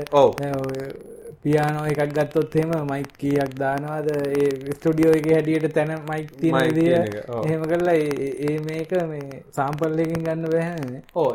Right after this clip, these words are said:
Speaker 1: අනික සාම්පල් වල මං ඊළඟට කියන්න ගියා ඔය සාම්පල් අරන් තියෙන බුද්ධික එක එක තැන්වල.
Speaker 2: හ්ම්.
Speaker 1: දැන් උදාහරණ ගත්තා එක, එක රූම් එකක ඇකූස්ටික් වලට තමයි එක සාම්පල් එකක් තියෙන්නේ, තව රූම් එකක ඇකූස්ටික් වලට තමයි තව සාම්පල් එකක් තියෙන්නේ.
Speaker 2: හ්ම්.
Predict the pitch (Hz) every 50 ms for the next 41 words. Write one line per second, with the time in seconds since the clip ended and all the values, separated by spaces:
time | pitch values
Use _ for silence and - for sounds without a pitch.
0 | 135 139 139 147 170 190 214 240 240 - 123 117 117 123 147 156 175 180 185 190
1 | 190 170 151 139 135 123 120 120 131 143 156 165 170 170 175 170 170 180 190 226
2 | 254 247 254 226 - 151 123 120 123 131 147 165 - - 214 220 226 220 180 139
3 | - - - - - _ _ _ - - _ _ _ _ _ _ _ - 120 120
4 | 131 143 160 180 185 202 202 202 208 208 220 220 220 254 233 233 185 180 185 170
5 | 170 156 143 131 120 110 101 92 - - - 127 120 117 107 110 - 135 127 120
6 | 123 120 123 131 131 135 135 170 156 127 120 - 143 135 - - 131 117 - 143
7 | 143 143 147 147 147 151 156 156 160 151 151 165 156 151 156 160 151 147 - 151
8 | 147 147 147 151 147 139 - - 127 135 135 131 131 131 131 135 139 143 143 139
9 | 135 - 165 170 160 143 127 123 127 131 135 135 131 131 135 135 131 131 139 -
10 | - - - 139 131 - 180 170 - 160 139 117 117 117 113 110 120 - 139 135
11 | 143 151 156 147 127 110 104 - - - - 127 131 127 120 - -